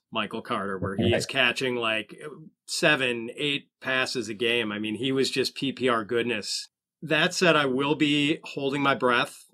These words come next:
Speaker 1: uh, probably especially on, on day two of the draft, hoping the Jets do not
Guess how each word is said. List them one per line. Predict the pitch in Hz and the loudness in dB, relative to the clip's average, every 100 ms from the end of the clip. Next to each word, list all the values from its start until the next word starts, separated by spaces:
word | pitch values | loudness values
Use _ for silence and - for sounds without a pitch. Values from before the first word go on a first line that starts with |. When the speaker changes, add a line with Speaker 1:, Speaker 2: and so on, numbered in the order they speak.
| - | -10
Speaker 1:
uh, | 127 120 120 123 | -4 0 0 -2
probably | - 151 131 131 135 131 131 139 - - | -2 0 2 2 4 6 4 2 -4 -8
especially | - - 131 156 139 | -4 -2 0 0 2
on, | 127 123 127 | 2 0 -2
on | 120 113 | -4 0
day | 123 120 | 2 2
two | - 131 | 2 0
of | 120 | 2
the | 123 | 0
draft, | 127 120 104 127 - - - - - | 2 2 2 -2 -4 -20 -20 -20 -6
hoping | 131 123 135 | -2 0 0
the | 123 | 0
Jets | 107 131 120 - | 0 0 0 -2
do | - 120 | -4 -2
not | 117 110 123 123 | 2 4 4 2